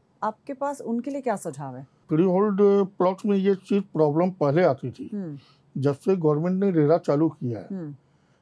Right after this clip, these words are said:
Speaker 2: मैं सभी लोगों से एक ही सुझाव दूंगा कि आप सबसे पहले किसी भी बिल्डर से,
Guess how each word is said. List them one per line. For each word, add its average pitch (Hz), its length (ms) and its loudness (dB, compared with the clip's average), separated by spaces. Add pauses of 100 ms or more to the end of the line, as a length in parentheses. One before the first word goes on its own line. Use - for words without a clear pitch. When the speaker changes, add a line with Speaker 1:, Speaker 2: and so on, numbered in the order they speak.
Speaker 2:
मैं 151 200 2
सभी 160 300 2
लोगों 175 280 2
से 160 200 2
एक 156 140 -4
ही 202 60 -4
सुझाव 160 340 2
दूंगा 156 300 -2
कि 175 140 -4
आप 165 140 4
सबसे - 340 -6
पहले 160 280 -2
किसी 156 320 -6
भी 175 120 -4
बिल्डर 151 320 -2
से, 151 240 -8